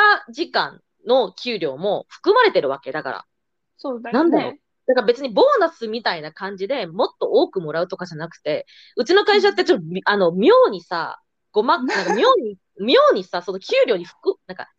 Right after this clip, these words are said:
Speaker 1: こう合わせちゃってるわけ。
Speaker 2: わかるわかる。
Speaker 1: だからそれをぬ-、それを抜くとさ、めちゃめちゃす-、
Speaker 2: うん。
Speaker 1: 低いから。
Speaker 2: うんうん。
Speaker 1: <laughs> そもそもが。
Speaker 2: <laughs>
Speaker 1: だから、当たり前にちょっと、
Speaker 2: うん。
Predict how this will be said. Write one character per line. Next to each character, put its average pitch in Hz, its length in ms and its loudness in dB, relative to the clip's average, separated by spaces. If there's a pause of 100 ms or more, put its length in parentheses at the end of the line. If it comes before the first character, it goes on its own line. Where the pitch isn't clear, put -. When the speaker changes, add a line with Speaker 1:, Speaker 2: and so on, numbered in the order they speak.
(100)
Speaker 1:
こ - 180 -14
う - 20 4
合 254 60 4
わ 359 60 4 (100)
せ 605 80 6
ち - 80 -8
ゃ 214 60 -2
っ 202 80 -8
て 175 100 -6
る 147 80 -8
わ 139 100 -10
け。 - 240 -20 (460)
Speaker 2:
わ 285 160 -10
か 226 80 0
る 190 60 0
わ - 20 -2
か - 0 -
る。 - 0 -
Speaker 1:
だ - 0 -
か - 0 -
ら - 80 -10
そ 240 100 2
れ 359 120 2
を 508 80 6
ぬ-、 302 160 -4 (300)
そ 294 120 -4
れ 392 80 6
を 440 100 6
抜 233 140 -6
く - 120 -20
と 392 120 -4
さ、 165 460 -8 (380)
め 226 120 -4
ち 247 60 -2
ゃ 339 80 2
め 415 100 0
ち - 80 -4
ゃ 415 40 -4
す-、 - 100 -12
Speaker 2:
う - 0 -
ん。 - 80 -20
Speaker 1:
低 - 400 2
い - 80 0
か 170 120 -4
ら。 165 280 -2 (680)
Speaker 2:
う 247 60 -12
ん 240 320 -16
う 302 40 -20
ん。 - 40 -20 (240)
Speaker 1:
<laughs> 587 200 -6
そ 311 340 -2
も - 120 -4
そ - 220 -20
も - 280 -16
が。 - 240 -16 (320)
Speaker 2:
<laughs> 302 420 -4
Speaker 1:
だ 254 80 2
か 180 140 -2
ら、 190 300 -2 (340)
当 254 140 0
た 349 120 2
り 508 140 -2
前 523 160 -2
に 453 100 -4
ち 427 100 0
ょ 359 40 0
っ 285 40 -8
と、 320 60 -8
Speaker 2:
う - 20 -14
ん。 - 40 -20